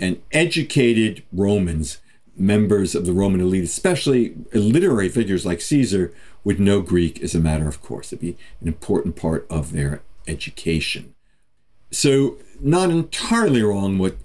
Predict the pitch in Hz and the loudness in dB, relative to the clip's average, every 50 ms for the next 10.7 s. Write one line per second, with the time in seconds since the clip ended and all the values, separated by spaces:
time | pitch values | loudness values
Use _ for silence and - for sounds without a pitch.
0 | - - - - 110 90 - - - 95 85 - 110 95 87 117 127 127 123 - | -14 -6 -2 0 0 0 0 0 -2 -2 0 2 0 0 4 4 4 4 4 2
1 | 123 117 113 170 170 160 147 139 139 143 143 - 143 135 120 131 123 120 117 123 | 0 0 2 2 2 4 2 2 2 0 0 -2 -2 -2 0 0 -2 -2 -2 -4
2 | 117 - - 107 98 - - - - - - 208 226 254 247 226 220 - 196 165 | -4 0 0 0 0 -2 -4 -8 -4 0 2 2 4 4 2 2 2 2 2 2
3 | 147 143 143 143 139 - - 82 62 - - - - 110 - - - 117 - - | 2 2 2 2 0 -2 -4 -8 -14 -16 -16 -12 -10 -8 -6 -4 -4 -2 0 2
4 | 107 90 80 78 87 90 101 101 85 73 73 - - - _ _ _ _ - - | 2 2 2 2 2 4 4 4 2 2 -2 -4 -8 -14 _ _ _ _ -8 -2
5 | - 185 175 165 165 165 - 120 120 135 143 170 180 190 185 175 - 170 147 143 | 2 4 4 6 4 2 2 2 2 2 2 4 2 2 2 2 2 0 2 2
6 | 135 131 123 - 127 117 117 120 123 120 - 120 107 98 92 95 107 123 117 - | 2 2 0 2 2 2 2 2 0 0 0 -2 -2 0 0 2 2 2 0 0
7 | - - 110 107 120 143 190 214 208 - - 151 127 95 95 95 95 92 98 117 | 0 0 2 4 4 4 2 2 0 0 0 0 0 0 0 0 0 0 0 -2
8 | - - _ _ _ _ - - 120 - 139 135 120 107 - 135 135 160 - 180 | -2 -6 _ _ _ _ -2 -2 0 2 2 2 2 2 2 2 4 2 2 0
9 | - 180 - - - - 135 123 117 107 117 117 101 82 - 107 104 110 120 123 | 0 -2 -2 -2 0 2 2 2 2 2 0 0 0 0 -2 0 2 4 4 4
10 | 120 113 113 - - 95 101 104 101 101 98 92 - | 4 2 0 -4 -4 0 0 2 2 0 -2 -4 -6